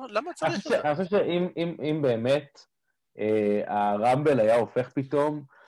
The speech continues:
Speaker 2: לאיזה מגה, אה, מגה חילופי תואר של העשרים וארבע שבע בין אלישה פוקס אחרי זה,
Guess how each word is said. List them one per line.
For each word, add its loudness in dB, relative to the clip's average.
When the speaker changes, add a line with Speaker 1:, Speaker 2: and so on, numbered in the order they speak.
Speaker 2:
לאיזה 0
מגה, 2
אה, 0
מגה 0
חילופי -2
תואר 4
של -2
העשרים -2
וארבע 0
שבע 0
בין -2
אלישה -4
פוקס 0
אחרי 0
זה, 2